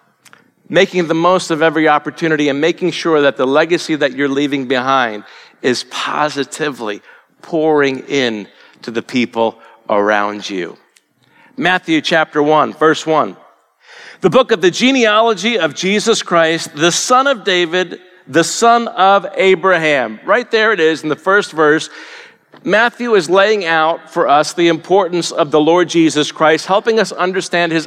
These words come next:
ancestry. This is way before ancestry dot com, right?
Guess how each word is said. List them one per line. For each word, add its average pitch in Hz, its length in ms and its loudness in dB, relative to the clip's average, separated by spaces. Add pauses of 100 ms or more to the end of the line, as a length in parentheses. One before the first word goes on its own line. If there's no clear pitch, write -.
ancestry. 165 880 -2 (220)
This 165 220 -4
is 135 100 -8
way 196 220 2
before 196 420 2
ancestry 170 600 -2
dot 156 240 2
com, 139 320 0 (160)
right? 156 260 0